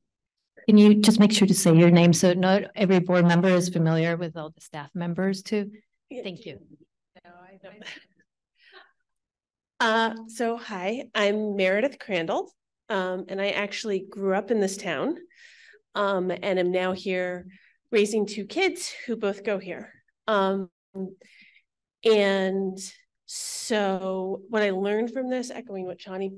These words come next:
Speaker 2: put in, was that the board definitely has a lot of really big decisions to make. Um,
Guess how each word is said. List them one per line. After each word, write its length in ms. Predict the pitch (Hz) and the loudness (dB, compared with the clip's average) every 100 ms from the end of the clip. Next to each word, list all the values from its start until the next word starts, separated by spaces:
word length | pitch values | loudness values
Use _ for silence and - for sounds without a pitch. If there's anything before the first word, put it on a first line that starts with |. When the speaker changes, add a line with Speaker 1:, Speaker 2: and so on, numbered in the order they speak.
| - | -16
Speaker 2:
put 220 | - 196 - | -12 -12 -8
in, 460 | 196 196 196 185 | -4 -4 -4 -6
was 300 | 185 180 180 | -6 -6 -6
that 340 | 180 165 170 - 170 - - _ _ _ _ _ _ _ - | -8 -8 -8 -12 _ -20 -20 _ _ _ _ _ _ _ -8
the 60 | |
board 220 | 180 180 | -4 -4
definitely 280 | 175 170 175 | -4 -8 -8
has 140 | 170 160 | -8 -10
a 40 | |
lot 160 | 160 160 | -12 -12
of 140 | 160 | -12
really 300 | 160 160 160 | -6 -4 -4
big 200 | 156 147 | -8 -10
decisions 600 | 160 170 165 160 160 - | -12 -12 -12 -12 -14 -14
to 80 | 170 | -14
make. 400 | 160 - - - _ _ _ _ _ _ _ | -14 -16 -20 -20 _ _ _ _ _ _ _
Um, 760 | - 165 156 156 160 160 160 | -4 -4 -4 -6 -8 -10 -14